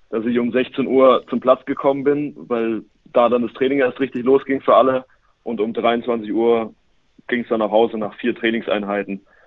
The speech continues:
Und das war einfach, hat einfach Spaß gemacht, so viel auf dem Platz zu sein. Wie gesagt, da konnte man extrem viel mitnehmen, ausprobieren. Es gab jetzt nicht unbedingt die Leute, die dann einen kritisch angeguckt haben, wenn man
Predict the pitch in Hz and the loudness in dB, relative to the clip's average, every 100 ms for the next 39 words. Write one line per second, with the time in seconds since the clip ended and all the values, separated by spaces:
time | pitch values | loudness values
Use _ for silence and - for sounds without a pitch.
0 | _ _ - 101 - _ - 110 110 107 | _ _ -10 -10 -12 _ -2 2 4 4
1 | 107 104 - - - 113 107 107 98 - | 4 0 -2 -18 -4 0 0 0 -2 4
2 | 110 113 117 110 107 - 113 - 104 101 | 4 4 -2 -8 -8 -8 -10 -6 -6 -6
3 | 107 113 107 - 104 98 95 98 _ _ | -6 -4 -4 -4 -6 -4 -6 -10 _ _
4 | _ - 101 101 107 107 98 107 104 107 | _ -10 -4 0 0 0 -4 -2 -2 -2
5 | 104 - _ _ _ _ _ _ _ _ | -4 -6 _ _ _ _ _ _ _ _
6 | _ - - - - 107 143 135 - 139 | _ -12 -8 -4 0 4 4 2 4 4
7 | 135 120 - _ _ _ _ - 135 147 | 4 0 -6 _ _ _ _ -8 -2 -2
8 | 131 131 131 127 113 127 135 - 127 120 | 0 0 0 0 2 2 2 -4 -6 -2
9 | 120 117 117 113 107 101 - _ - _ | 0 0 -2 -6 -8 -12 -16 _ -20 _
10 | 135 123 123 - 131 135 131 127 135 127 | 0 0 -2 -6 -6 -2 0 0 0 4
11 | 123 127 131 120 120 123 117 - 117 120 | 6 6 4 2 2 0 -2 -2 -4 -4
12 | - 123 120 135 131 139 131 - 117 117 | -8 -8 -4 -2 -2 -4 -4 2 2 2
13 | 117 113 117 117 | -2 -2 -4 -6